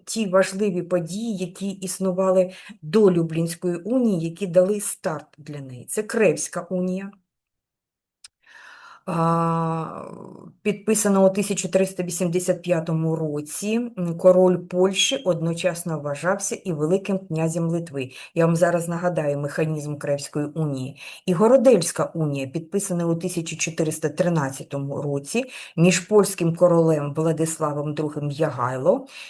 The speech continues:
і Великим князем Литовським Вітовтом, Вітовтом, і вона підтверджувала існування Великого князівства Литовського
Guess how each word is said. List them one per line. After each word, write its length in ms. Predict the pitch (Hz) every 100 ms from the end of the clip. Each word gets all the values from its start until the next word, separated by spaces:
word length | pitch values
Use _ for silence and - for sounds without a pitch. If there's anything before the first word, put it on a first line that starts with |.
| -
і 100 | 165
Великим 440 | 175 214 208 170
князем 460 | 170 170 156 156 151
Литовським 580 | 160 160 147 - 151 147
Вітовтом, 1080 | 190 202 - 156 143 139 180 196 226 254 - 185
Вітовтом, 680 | 208 208 208 208 214 208 202
і 100 | 175
вона 340 | 190 196 190 - _ _ _ _ _ -
підтверджувала 800 | 220 - 180 156 139 143 143 143
існування 680 | 160 - 160 165 208 190
Великого 460 | 156 175 180 175 147
князівства 580 | - 156 151 156 - 139
Литовського 680 | 143 135 269 285 - -